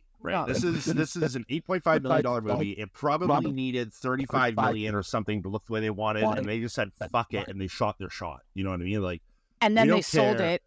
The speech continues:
Speaker 3: to Lionsgate.
Speaker 1: Then they sold it to Lionsgate. But what I love about it is, like,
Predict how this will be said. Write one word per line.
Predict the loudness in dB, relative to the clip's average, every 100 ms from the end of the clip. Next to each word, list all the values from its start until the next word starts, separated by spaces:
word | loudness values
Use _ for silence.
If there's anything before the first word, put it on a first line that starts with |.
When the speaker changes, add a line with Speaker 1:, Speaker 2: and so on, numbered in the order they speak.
| -8
Speaker 3:
to | -2
Lionsgate. | 0 0 -2 -6 -10 -12 _ _ -4
Speaker 1:
Then | 0
they | 0
sold | 0 -2 -2
it | -4
to |
Lionsgate. | 0 0 0 -2 -4 -2
But | -2
what | 0
I | 0
love | 2 0
about | 2 2
it | 2
is, |
like, | 0 0